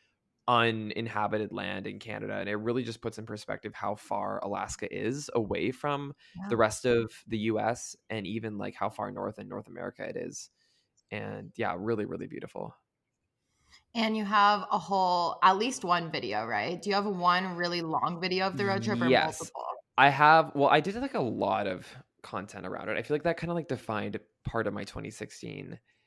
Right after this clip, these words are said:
Speaker 1: I, I think I did, like, twenty vlogs. I did, like, daily vlogs on my second channel
Speaker 2: Yeah.
Speaker 1: at the time. And then I also made kinda one big compilation video that's on my main channel.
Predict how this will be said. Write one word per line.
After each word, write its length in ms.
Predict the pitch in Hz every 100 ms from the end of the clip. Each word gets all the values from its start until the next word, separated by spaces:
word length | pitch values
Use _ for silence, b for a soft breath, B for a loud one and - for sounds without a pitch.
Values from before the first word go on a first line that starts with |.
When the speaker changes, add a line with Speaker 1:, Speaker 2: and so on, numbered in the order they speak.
| _ _ -
Speaker 1:
I, 340 | 117 117 120 123
I 80 | 131
think 160 | 185 208
I 40 |
did, 160 | 233 -
like, 140 | 214
twenty 320 | - 123 127
vlogs. 340 | 117 110 113 113
I 60 |
did, 140 | 139 170
like, 140 | 165
daily 260 | 135 123 123
vlogs 460 | 101 110 107 107 -
on 80 | 113
my 100 | 110
second 320 | 107 110 110
channel 480 | 107 107 107 107 104
Speaker 2:
Yeah. 40 | -
Speaker 1:
at 100 | 110
the 80 |
time. 500 | 107 104 101 101 110 - _ _ 120
And 120 | 117
then 80 | 117
I 60 |
also 300 | 113 120 127
made 260 | 120 113 -
kinda 200 | 117 107
one 240 | 107 107
big 160 | 95 -
compilation 600 | 101 - - - - -
video 300 | - - -
that's 160 | - -
on 80 |
my 100 | -
main 200 | - -
channel. 460 | - - - -